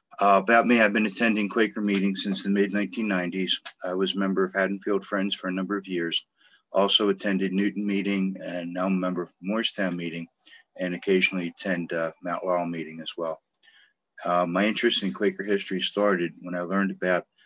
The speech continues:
an historic home in my neighborhood called the Griffith Morgan House. Uh, this house was built in the sixteen nineties and was the home of early Quaker settlers who were also, uh, members of Morristown Haddonfield meeting.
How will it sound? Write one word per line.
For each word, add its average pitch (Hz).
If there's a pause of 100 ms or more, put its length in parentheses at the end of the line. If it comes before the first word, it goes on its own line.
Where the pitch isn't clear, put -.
(200)
an 92
historic 95
home 98
in 78
my 85
neighborhood 90
called 85
the 82
Griffith 92
Morgan 90
House. - (720)
Uh, 78
this 95 (160)
house 104
was 101
built 104
in 92
the 85
sixteen 104
nineties 90
and 87
was 82
the 90
home 95 (400)
of 87
early 92
Quaker 92
settlers 85 (140)
who 90
were 87
also, 90
uh, 85 (580)
members 90
of 87
Morristown 85
Haddonfield 82
meeting. 82